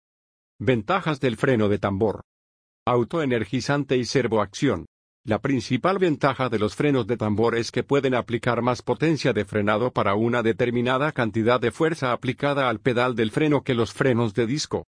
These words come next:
Esto es posible porque el diseño del freno de tambor ofrece una acción de autoenergización que ayuda a forzar las pastillas de freno contra el tambor. Además,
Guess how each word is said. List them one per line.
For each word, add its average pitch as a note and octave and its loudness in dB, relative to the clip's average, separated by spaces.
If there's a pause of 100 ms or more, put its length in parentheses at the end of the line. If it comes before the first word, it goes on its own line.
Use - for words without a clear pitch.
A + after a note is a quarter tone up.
(220)
Esto D3+ 0
es D#3 -2
posible C3 0
porque A2+ 0
el G2+ 0
diseño C#3 0
del A2+ -2
freno A2+ 2
de A2 0
tambor G2 2
ofrece B2+ -2
una B2 0
acción D3 -2
de B2+ 0
autoenergización A2+ 0
que C3+ -2
ayuda B2+ 0
a A#2 0
forzar B2+ -4
las A#2+ -2
pastillas B2 -2
de G#2+ 0
freno A#2 0
contra A2+ 0
el G#2 -2
tambor. G2 0 (400)
Además, A2 -2